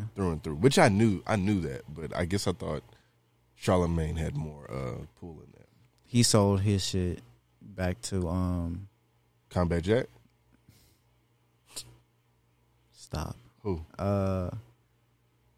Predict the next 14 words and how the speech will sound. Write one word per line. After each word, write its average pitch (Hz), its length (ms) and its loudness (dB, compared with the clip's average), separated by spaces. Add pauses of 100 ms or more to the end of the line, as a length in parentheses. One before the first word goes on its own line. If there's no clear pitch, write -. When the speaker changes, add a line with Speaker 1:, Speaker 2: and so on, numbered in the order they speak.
(600)
Speaker 2:
uh, 69 500 -4 (720)
what's 160 200 -4
the - 120 -4
nigga 104 520 2 (840)
that, 101 60 -6
um, 92 680 -2 (320)
Chris? - 720 -2 (1600)
Oh, 110 80 0
you 120 180 8
don't 135 160 10
listen 92 240 2
to 85 60 0
Brilliant 85 360 -4
Idiots. 82 400 -12